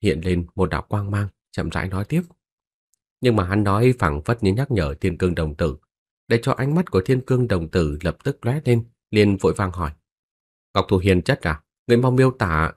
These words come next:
tướng mạo đặc thù, tu vi cảnh giới của hai người kia cho ta, càng kỹ càng càng tốt. Ta có sự cảm hẳn là gặp bọn hắn qua rồi." "Người nói là mấy đệ tử Đại La Thiên Tông kia sao?" Toàn thân của Âu Dương Lâm lập tức chấn động,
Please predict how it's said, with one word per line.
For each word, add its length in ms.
tướng 160
mạo 200
đặc 240
thù, 400
tu 140
vi 100
cảnh 300
giới 180
của 120
hai 180
người 200
kia 160
cho 100
ta, 320
càng 240
kỹ 140
càng 220
càng 160
tốt. 200
Ta 80
có 180
sự 200
cảm 220
hẳn 300
là 360
gặp 180
bọn 140
hắn 200
qua 200
rồi." 220
"Người 180
nói 120
là 340
mấy 120
đệ 100
tử 240
Đại 160
La 140
Thiên 220
Tông 200
kia 140
sao?" 220
Toàn 160
thân 260
của 120
Âu 180
Dương 300
Lâm 240
lập 240
tức 160
chấn 180
động, 160